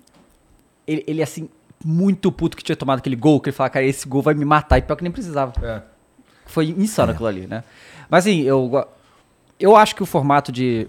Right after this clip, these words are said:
Speaker 1: pontos corridos é legal. Eu acho que ele funciona e é o formato que tem mesmo e tudo. E é o que precisa ser pra campeonato nacional. Mas tem coisa que só os mata-mata geram, né? Essa coisa que teve ontem lá no, com o Flamengo e o Galo, né?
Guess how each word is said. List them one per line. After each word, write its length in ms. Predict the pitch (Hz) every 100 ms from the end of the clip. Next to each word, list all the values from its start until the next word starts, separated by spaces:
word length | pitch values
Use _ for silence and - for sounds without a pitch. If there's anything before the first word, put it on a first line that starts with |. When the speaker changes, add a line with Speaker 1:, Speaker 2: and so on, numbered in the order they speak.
| -
Speaker 1:
pontos 220 | 123 117
corridos 240 | 120 110 117
é 20 |
legal. 460 | 120 98 95 104 - _ _ _ -
Eu 60 | 160
acho 80 | -
que 60 |
ele 60 | 156
funciona 680 | - 151 - 120 131 131 120
e 260 | 113 107 104
é 180 | 107
o 60 | 110
formato 420 | - 117 113 110
que 80 | -
tem 160 | 123 117
mesmo 280 | 110 117
e 20 | 107
tudo. 260 | - 92
E 220 | 104 98 107
é 60 |
o 40 | 110
que 120 | -
precisa 240 | 113 135
ser 160 | - 104
pra 100 | 117
campeonato 320 | 110 117 120
nacional. 380 | 117 123 104 - - - -
Mas 120 | 156
tem 120 | 185
coisa 160 | 180 180
que 40 | -
só 260 | 175 208
os 80 | 143
mata-mata 480 | 135 143 120 120 113
geram, 260 | 113 101
né? 160 | 101 110
Essa 180 | 117 165
coisa 220 | 190 208
que 80 | -
teve 220 | 147 127
ontem 240 | 123 131
lá 120 | 120 117
no, 320 | 113 107 104
com 80 | 113
o 40 | 107
Flamengo 400 | 117 110 110 107
e 20 |
o 40 | 92
Galo, 360 | 98 131 110
né? 240 | 101 113